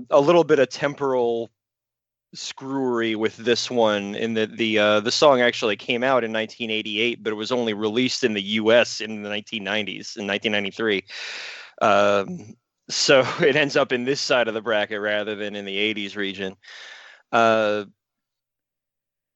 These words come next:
but it's just a better song. It's the more fun song. It's the more interesting song. It's the song that you're gonna stand up and sing along to.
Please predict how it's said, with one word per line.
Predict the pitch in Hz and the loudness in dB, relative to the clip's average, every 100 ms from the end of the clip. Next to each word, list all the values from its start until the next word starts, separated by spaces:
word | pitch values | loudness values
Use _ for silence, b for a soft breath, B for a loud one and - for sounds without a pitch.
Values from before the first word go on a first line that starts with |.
| _ _ _ _ - | _ _ _ _ -2
but | 151 131 | 2 2
it's | 123 | 0
just | 117 - - - | -4 -10 -12 -12
a | |
better | 107 92 90 101 98 92 - | -10 -8 -6 -6 -6 -10 -16
song. | - - 98 101 98 92 95 - | -12 -6 -2 -2 -4 -8 -16 -6
It's | 107 101 - - - - - - 101 _ | -4 -4 -4 -6 -6 -8 -12 -20 -20 _
the | 127 113 | 0 2
more | 104 104 107 107 | 2 0 2 0
fun | - - - 113 113 113 107 | -4 -2 4 4 4 -2 -6
song. | - 120 107 107 104 104 101 104 - | -6 2 4 4 2 -2 -6 -10 -6
It's | 113 104 - - - | -4 -4 -8 -12 -12
the | 104 107 104 104 101 101 - | 0 2 2 0 -4 -10 -8
more | 110 101 104 | -2 0 0
interesting | 107 - 110 - - 104 101 | -2 -4 -6 -4 0 0 0
song. | - 107 104 101 101 101 B B B | 0 2 4 2 0 -6 B B B
It's | 131 - | -2 -2
the | 131 | -4
song | - 131 120 113 110 | -2 2 4 2 -4
that | 98 98 101 _ - | -6 -6 -8 _ -18
you're | 120 113 107 | -6 -4 -4
gonna | 113 107 104 101 101 98 | -4 -6 -2 0 0 -2
stand | - - 104 104 | -2 0 0 0
up | 101 104 | -4 -4
and | 101 | -10
sing | - 104 | -8 -6
along | 98 95 98 98 | -4 -2 -2 -4
to. | - 101 98 98 95 | -8 -4 -2 -2 -4